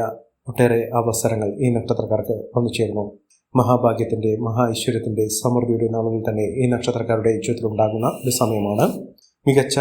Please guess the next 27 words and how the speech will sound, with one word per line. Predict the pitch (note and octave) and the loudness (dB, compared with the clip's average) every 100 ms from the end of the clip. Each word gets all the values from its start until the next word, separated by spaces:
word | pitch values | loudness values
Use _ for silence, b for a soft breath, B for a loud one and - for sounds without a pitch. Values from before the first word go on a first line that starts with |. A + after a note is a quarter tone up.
| C3+ | 2
മുന്നേറ്റങ്ങൾ | B2 A2+ A2+ A2+ G#2+ | 2 0 0 -2 0
കാഴ്ചവെക്കുന്നതിനും | A2+ - A#2+ G#2 G#2 G#2+ A2 | 0 0 -4 -4 -4 -6 -2
ഉയർന്ന | B2 A#2+ B2 | 0 2 0
വരുമാനം | A2+ A2 A2 A2 | 0 0 0 -2
വന്നു | A2 A2 | -4 -4
ചേരുന്നതിനും | A#2 G#2 G#2 A2+ A2 - | -4 -4 -4 -4 -6 -2
സാധിക്കുന്ന | A#2 A2 A#2 G#2+ G#2 - | 0 0 -2 -2 -2 -2
ഒരു | A#2 | -4
സമയം | A2+ G#2+ G#2 - B2+ | -2 -2 -4 -4 -2
ഈ | A#2+ | -2
നക്ഷത്രക്കാർക്ക് | A2+ A2+ - A#2 A2+ A#2+ A2 | -2 -6 -2 -2 -2 -2 -2
ലഭിക്കുന്നു. | G#2+ G#2+ G#2 - | 0 -2 -4 -4
അടുത്ത | B2 A#2+ | -2 0
നക്ഷത്രം | A2 - G2 B2 - - _ _ - | -2 -4 -4 -4 -6 -16 _ _ 0
കാർത്തിക | C3 A#2+ A#2 A2+ | 2 2 0 -2
നക്ഷത്രമാണ്. | A2 A2 G#2+ G2 G2+ - - | -2 -4 -4 -6 -8 -10 0
കാർത്തിക | B2 B2 B2 | 0 2 0
നക്ഷത്രക്കാർ | A#2 - - - C3 - - | -2 -4 -6 0 0 -2 -8
കത്തിച്ചൊലിക്കുന്ന | - C3 A#2+ A#2 G#2+ G#2+ G#2 F#2+ | -4 -2 -2 -2 -2 -2 -2 -2
മികച്ച | B2+ A#2 B2+ | 0 0 0
മുന്നേറ്റങ്ങൾ | A#2 A#2 G#2+ A2 G#2+ | -2 -4 -4 -6 -4
കൊണ്ട് | A2 C3+ D#3+ | -4 -4 -2
സമ്പന്നമാകാൻ | A#2+ A#2 A2+ G2+ G#2+ G#2+ | -2 0 -2 -2 -4 -4
പോകുന്ന | G2+ G#2 G#2+ G#2 | -4 -2 -2 -4
ഒരു | A#2 | -4
സമയമാണ് | - G#2 G2+ F#2+ G#2 F#3 | -4 -4 -4 -4 -4 -4
ഈ | - | -4